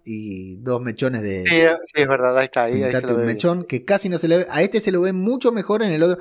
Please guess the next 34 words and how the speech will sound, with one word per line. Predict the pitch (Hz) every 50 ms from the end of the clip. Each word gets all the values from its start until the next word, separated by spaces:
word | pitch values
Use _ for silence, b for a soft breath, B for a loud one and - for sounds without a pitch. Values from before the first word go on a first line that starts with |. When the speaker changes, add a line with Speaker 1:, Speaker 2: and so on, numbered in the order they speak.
| B B B B
Speaker 1:
De | - 147 190
este | 220 262 240
se | - 214
había | 202 208 202
filtrado | 202 - 170 165 165 180 185 190 202 202
una | 190 175 156 143 139 135 131 127 120 -
figura | 139 139 156 170 165
de | 147
acción | 131 - - 185 151 120 107 98 95 - - _ _ _
del | - 101 98 95 92 90 92
Marvel | 101 110 120 123 117 120 123
Speaker 2:
Sí. | 147 170
Speaker 1:
Legends, | 180 151 151 165 180 202 208 - _ _ - -
de | 107
esta | 117 - -
que | 107 113
todos | 117 131 131
Speaker 2:
Sí. | 123 127
Speaker 1:
queremos | 117 127 143 131
comprar | 131 127 131 147 160 156 135
y | 110
nadie | 113 117 123 131 135
puede. | 151 190 185 175 180 196 220 b b b b b b b b b b b b b _
Se | - - 113
había | 117 127 139 131
filtrado | 131 127 117 117 139 143 139
la | 135 123
figura | - 135 135 143 139 139
de | 143 151 151
acción | 151 151 - 196 185 190 196 208 220 208 _ -
y | 120 120
acá | 117 110 143
lo | 143 143 139
tenemos. | 147 - 165 175 175 -